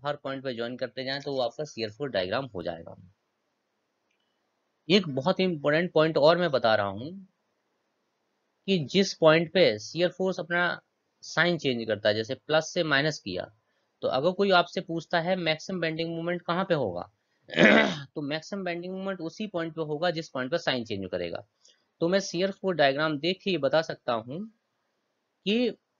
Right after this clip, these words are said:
सी point पे bending moment maximum होगा। केवल shear force diagram, बिना bending moment diagram draw करे बता सकता हूँ, bending moment will be maximum।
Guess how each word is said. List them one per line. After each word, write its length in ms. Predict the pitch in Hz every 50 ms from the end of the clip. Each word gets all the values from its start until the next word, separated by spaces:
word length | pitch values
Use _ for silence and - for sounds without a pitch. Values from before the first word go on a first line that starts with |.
| _ _ _ _ _ _ _ _ _
सी 300 | - - - - - 226 226
point 380 | - 175 160 165 165 156 151
पे 140 | 156 165 180 220 247 269 - _ _ _ _ _ _ _ _ _ _ _ _ _ _ _ _ _ _ _ _ _ _ _ _ _ _ _ -
bending 460 | 131 131 151 160 165 175 190 190 175
moment 480 | 147 127 113 107 101 113 147 185 190 - _ _ _ _ _ _
maximum 460 | - 143 147 143 139 - - 175 156
होगा। 320 | 135 110 92 85 85 87 - _
केवल 240 | - 175 185 202 202
shear 280 | 196 - 160 160 165 160
force 220 | - 165 165 151
diagram, 340 | 135 123 117 110 113 110 107
बिना 200 | 117 123 139 139
bending 300 | 131 131 127 127 127 127
moment 220 | 127 127 127 127 120
diagram 320 | 123 123 120 127 127 120
draw 180 | 113 127 135 123
करे 180 | - 117 107
बता 160 | 98 98 95 90
सकता 320 | - 92 90 - _ -
हूँ, 200 | 104 117 151 190 - _ _ _ _ _ _ _ _ _ _ _ _ _
bending 440 | 110 104 107 120 123 131 143 147 143
moment 440 | 127 117 117 123 143 180 220 233 220 - _ _ _ _ _ _ _ _ _ _ _ _ _ _ _ _ _ _ _ _ _ _ _ _ _ _ _ _ _ _ _ _ _ _
will 200 | - 113 117 120
be 100 | 131 175 214 247 247 - _ _ _ _ _ _ _ _ _ _ _ _ _ _ _ _ _ _ _ _ _ _
maximum। 640 | 139 143 147 143 131 123 - - 110 95 87 82